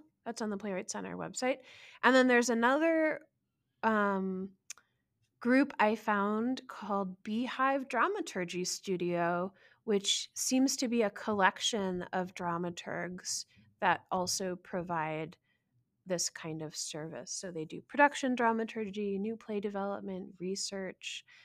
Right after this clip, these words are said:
Um, it seems like basically at any stage in your writing process, if you feel it would be helpful to work with a dramaturg, they have these services that they provide.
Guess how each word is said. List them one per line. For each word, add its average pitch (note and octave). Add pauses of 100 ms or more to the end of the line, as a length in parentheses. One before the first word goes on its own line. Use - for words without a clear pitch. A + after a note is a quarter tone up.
(240)
Um, D#3+ (1300)
it A3
seems A#3+
like G3+
basically G#3+
at D#3+
any G3 (220)
stage F3
in F#3+
your F3
writing D#3+
process, B3
if F#3+
you F3+
feel E3+
it -
would F3
be F3
helpful E3 (340)
to -
work F3
with F3
a D#3+
dramaturg, A3+ (560)
they F3+
have E3+ (640)
these G3
services E3+
that F3+
they E3+ (180)
provide. C4